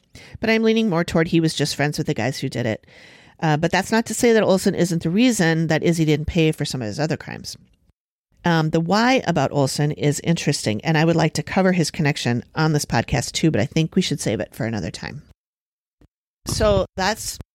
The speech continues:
the story of that robbery. I think there's a lot more to it. I wish I knew everything, but there's enough there that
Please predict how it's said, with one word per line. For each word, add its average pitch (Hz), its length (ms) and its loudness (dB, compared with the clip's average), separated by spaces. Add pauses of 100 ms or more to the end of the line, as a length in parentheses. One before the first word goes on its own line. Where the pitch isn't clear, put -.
the 202 100 2
story 214 220 2
of 202 80 2
that 196 120 4
robbery. 165 520 0
I 165 100 -2
think - 380 -2 (280)
there's 160 140 0
a 160 60 0
lot 151 180 2
more 151 140 0
to 247 180 2
it. 247 180 0 (640)
I - 80 0
wish 160 220 2
I 175 60 4
knew 196 180 4
everything, 208 540 2 (720)
but 143 180 0 (280)
there's 156 200 2
enough 151 240 0
there 147 220 2
that 131 240 2